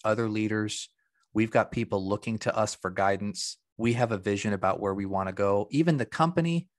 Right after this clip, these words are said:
even my new boss said, "Hey, we're bringing you into this job. This team needs help, but we, we need you to really think about where is this team gonna be a year from now? What do you guys wanna be accomplishing a year from now?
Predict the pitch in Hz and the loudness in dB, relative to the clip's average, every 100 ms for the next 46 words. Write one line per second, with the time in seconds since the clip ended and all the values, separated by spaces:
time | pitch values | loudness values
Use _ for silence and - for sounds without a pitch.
0 | _ 131 143 135 123 123 131 127 113 113 | _ 0 2 2 0 -2 -2 -2 2 2
1 | 104 - 87 - 113 87 _ _ _ _ | 2 -6 -8 -4 -4 -4 _ _ _ _
2 | _ _ _ - 98 104 117 127 120 117 | _ _ _ -6 0 2 2 0 2 0
3 | 107 107 - 107 117 143 _ - 95 - | -2 -4 2 4 4 0 _ -8 -6 -4
4 | 117 110 104 98 107 120 - _ _ _ | -4 -2 -2 0 2 2 0 _ _ _
5 | _ _ _ - 95 - 120 - 107 107 | _ _ _ -2 -2 -2 -8 -4 0 2
6 | 120 120 117 95 101 113 127 120 - 120 | 0 0 0 0 2 2 4 2 0 -4
7 | 110 92 90 92 101 113 123 - - - | -2 2 2 2 0 0 0 -2 -8 -4
8 | 113 104 95 92 104 87 90 90 87 90 | -2 0 -2 0 0 0 -2 -2 -6 -12
9 | 104 110 _ _ _ _ _ _ 104 120 | -12 -14 _ _ _ _ _ _ 2 2
10 | - 117 123 113 107 104 98 101 98 98 | 2 -4 -2 2 2 2 0 0 0 -4
11 | 95 - 95 95 98 - 90 82 90 87 | -6 -4 -4 -2 -6 -6 -8 -6 -4 -4
12 | - - - - - | -6 -14 -14 -14 -18